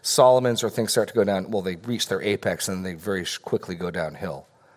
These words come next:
Um, Solomon's early reign is, is excellent. The Queen of Sheba comes. He's wiser. He's richer. He's certainly more married than anybody I've ever heard of. Um,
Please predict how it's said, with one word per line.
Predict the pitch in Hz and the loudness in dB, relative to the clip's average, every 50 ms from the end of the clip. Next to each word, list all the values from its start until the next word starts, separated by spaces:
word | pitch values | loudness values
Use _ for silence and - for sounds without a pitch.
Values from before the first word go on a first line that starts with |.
| _ _ _ _ _ _ _ _ _ - | _ _ _ _ _ _ _ _ _ -10
Um, | 87 82 80 76 76 76 - | -8 -6 -6 -6 -8 -10 -10
Solomon's | - - 131 120 117 117 117 110 - | 0 4 6 6 6 6 4 2 2
early | 117 117 117 113 120 117 | 2 4 4 4 4 4
reign | 110 110 104 107 104 101 | 2 2 2 2 0 0
is, | 95 87 85 - - | -2 -2 -4 -4 -6
is | 98 92 | -6 -4
excellent. | 107 104 104 - - - 113 95 | -4 -2 -2 -2 -2 -4 -4 -6
The | - | -6
Queen | - - 110 98 | -6 -6 -4 -4
of | 87 | -4
Sheba | - - - 107 101 107 104 | -6 -6 -6 -4 -4 -2 -4
comes. | 92 - - 104 98 101 95 - | -4 -2 -2 -2 -2 -2 -4 -6
He's | 95 87 82 | -8 -10 -10
wiser. | 82 92 92 92 101 104 101 98 92 98 98 92 | -4 0 4 4 4 4 4 0 -2 -4 -4 -4
He's | 87 87 85 - | -6 -6 -8 -8
richer. | 90 90 98 110 98 - - - 104 95 92 90 | -6 -4 -2 -2 -2 -2 -4 -4 -4 -4 -4 -4
He's | 85 90 87 - - - - - - - - - - - - - _ | -6 -6 -8 -10 -10 -12 -14 -18 -18 -18 -18 -20 -20 -20 -20 -18 _
certainly | - - 131 110 104 104 101 | -4 -2 0 0 0 -2 -2
more | 101 104 107 101 | -2 -2 -4 -4
married | 101 98 101 101 95 92 90 90 85 | -4 -4 -2 -2 -2 -2 -4 -4 -6
than | 87 92 90 | -6 -4 -4
anybody | 90 90 95 95 90 92 90 87 87 87 87 | -4 -4 -4 -6 -4 -4 -4 -4 -6 -6 -4
I've | 87 90 90 | -4 -4 -4
ever | 92 85 85 78 | -4 -6 -8 -8
heard | - 87 85 82 | -8 -6 -6 -4
of. | 90 95 - - - - - - - - - - | -4 -6 -6 -10 -12 -12 -14 -14 -14 -10 -2 2
Um, | 107 107 104 104 101 98 87 | 6 6 6 6 4 2 -2